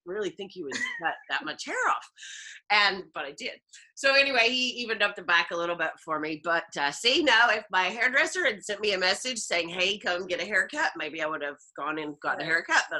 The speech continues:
Speaker 1: I wanted a haircut, so I got a haircut. Um,
Speaker 2: Right.
Speaker 1: you know, uh, so anyway, back on track. So it, it seems kinda like the parallels in the agenda for this year's, uh, the, the tracks and those discussions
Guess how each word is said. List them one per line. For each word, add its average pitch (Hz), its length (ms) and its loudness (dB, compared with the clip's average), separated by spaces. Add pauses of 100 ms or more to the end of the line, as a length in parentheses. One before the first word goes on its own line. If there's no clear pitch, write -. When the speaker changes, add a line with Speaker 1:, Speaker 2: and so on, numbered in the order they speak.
Speaker 1:
I 139 80 0
wanted 151 260 -6
a 170 40 -4
haircut, 185 380 0
so - 120 -8
I 180 40 -6
got 165 140 -2
a 156 40 -6
haircut. 117 280 -6 (520)
Um, 196 220 8
Speaker 2:
Right. 175 120 0 (800)
Speaker 1:
you 220 120 0
know, 233 140 6
uh, 254 260 6
so 226 240 -2 (100)
anyway, 214 240 0
back 156 260 4
on 175 120 -2
track. 117 220 -4 (400)
So - 140 2 (340)
it, 262 380 2
it - 60 -10
seems 440 560 0 (100)
kinda 285 160 6
like 233 220 2
the 220 80 -4
parallels 220 960 4
in 196 300 -2
the 190 400 0
agenda 175 720 0 (100)
for 180 240 2
this 190 400 -4
year's, 196 480 2
uh, 143 400 2 (100)
the, 151 220 -6
the 156 120 -4
tracks - 680 4 (100)
and 170 200 0
those 160 200 -2
discussions 196 840 -2